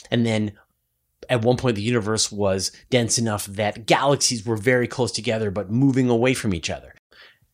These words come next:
And so this makes this very smooth description of a universe that is expanding. But there are gaps in the knowledge. We don't have a lot of information between the time when those first galaxies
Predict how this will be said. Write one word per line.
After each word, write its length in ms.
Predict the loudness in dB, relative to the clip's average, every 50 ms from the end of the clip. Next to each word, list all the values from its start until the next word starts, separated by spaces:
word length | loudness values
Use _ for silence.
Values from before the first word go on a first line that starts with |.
| -4
And 100 | -2 2
so 140 | 2 4 4
this 240 | 4 2 2 4 6
makes 280 | 6 6 6 6 2
this 200 | 0 2 2 0
very 280 | 2 4 4 4 6 6
smooth 920 | 6 6 4 4 2 2 2 4 6 6 6 8 8 6 6 4 2 0 -6 _ _ -2
description 720 | 0 2 2 2 2 2 2 2 2 2 2 2 2 2
of 120 | 2 0
a 60 | 0 2
universe 580 | 4 6 6 6 6 4 2 0 2 0 -2
that 300 | -2 -2 -2 -2 -2 -4 -4
is 360 | -6 -6 -4 -4 -4 -4 -6 -6
expanding. 500 | -4 -4 -2 0 0 0 0 -2 -6 -10 -20 _ _ _ _ _ _ _ _ _ _ _ _ _
But 280 | 4 4 4 4 4 6
there 160 | 6 8 8
are 100 | 8 6
gaps 640 | 6 4 4 4 4 4 2 -2 -4 -4 -2 -2 -2 0 2
in 220 | 4 4 6 6
the 80 | 4 4
knowledge. 800 | 2 2 2 0 0 0 0 -2 -4 -4 -4 -4 -4 -4 -6 _ _
We 140 | 0 2 4
don't 280 | 4 4 4 4 4 2
have 180 | 0 0 2
a 40 | 2
lot 240 | 2 4 4 2 2
of 80 | 2
information 640 | 2 0 2 2 2 2 4 2 2 0 0 -2 -4
between 540 | -6 -6 -8 -8 -4 -2 0 2 2 4 2
the 100 | 2 0
time 580 | -2 -4 -6 -6 -2 0 0 2 4 4 4 4
when 140 | 4 4
those 220 | 6 4 4 2 0
first 580 | -4 -6 -2 2 4 4 4 2 0 -4 -4
galaxies 760 | -4 -2 0 2 2 2 2 2 0 0 0 0 -2 -4 -6